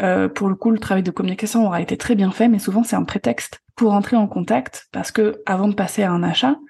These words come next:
quelqu'un, enfin, la plupart des gens ont besoin de parler, de voir qui se cache derrière, euh, comment ils vont être accueillis. Moi, je sais que personnellement, avant de faire appel à un prestataire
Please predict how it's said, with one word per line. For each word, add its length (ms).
quelqu'un, 380
enfin, 680
la 240
plupart 260
des 120
gens 80
ont 80
besoin 180
de 80
parler, 380
de 120
voir 200
qui 100
se 100
cache 200
derrière, 500
euh, 80
comment 300
ils 60
vont 120
être 180
accueillis. 320
Moi, 140
je 140
sais 180
que 80
personnellement, 580
avant 120
de 80
faire 120
appel 280
à 20
un 60
prestataire 640